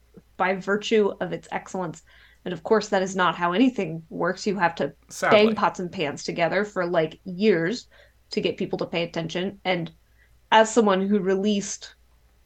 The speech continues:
Speaker 1: four
Speaker 2: <laughs>
Speaker 1: books under lockdown.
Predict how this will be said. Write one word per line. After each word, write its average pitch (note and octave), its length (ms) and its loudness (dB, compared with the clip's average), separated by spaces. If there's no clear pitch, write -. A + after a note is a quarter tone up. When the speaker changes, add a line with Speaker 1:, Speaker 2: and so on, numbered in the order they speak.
Speaker 1:
four A3 800 8
Speaker 2:
<laughs> B2 320 -6
Speaker 1:
books - 600 2
under A3 340 6
lockdown. B3+ 800 0